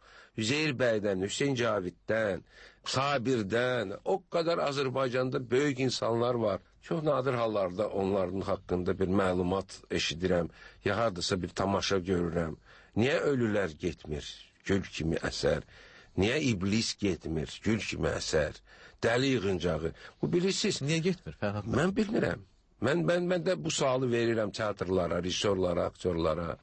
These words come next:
Speaker 1: Mən mətəl qalıram, niyə belə? Xaricdə yaşayan da azərbaycanlılara da üst tuturum, deyirəm. Niyə? Misal üçün, mən zorla Arşın Malanını, Allah qoysa, Venada qoyacağam sentyabrda. Sizə də dəvət eləyirəm
Speaker 2: İnşallah.
Speaker 1: ki, məni qulaq asır.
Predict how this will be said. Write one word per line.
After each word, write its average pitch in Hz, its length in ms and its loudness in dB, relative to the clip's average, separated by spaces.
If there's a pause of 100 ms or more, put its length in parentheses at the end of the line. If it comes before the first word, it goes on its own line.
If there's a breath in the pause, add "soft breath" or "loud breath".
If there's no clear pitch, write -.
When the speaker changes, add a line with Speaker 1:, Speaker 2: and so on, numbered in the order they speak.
(120)
Speaker 1:
Mən 156 200 0 (160)
mətəl 131 400 0
qalıram, 85 400 0
niyə 101 320 0
belə? 73 320 -10 (720 loud breath)
Xaricdə 131 640 0
yaşayan 123 460 2
da 107 120 2
azərbaycanlılara 95 840 2
da 90 60 -6
üst - 240 -8
tuturum, 90 360 0
deyirəm. 85 320 0
Niyə? 131 440 2 (260 loud breath)
Misal 127 240 2
üçün, 127 180 0
mən 135 160 2
zorla 123 520 2 (440 soft breath)
Arşın 117 340 0
Malanını, 113 480 2
Allah 107 340 -2
qoysa, 110 340 0
Venada 92 380 0
qoyacağam 85 540 0
sentyabrda. - 760 -2 (200)
Sizə 101 240 0
də 87 160 -2
dəvət 85 400 0
eləyirəm 80 460 0
Speaker 2:
İnşallah. 95 380 -8
Speaker 1:
ki, 98 80 2
məni 104 340 2
qulaq 95 260 2
asır. 131 280 -2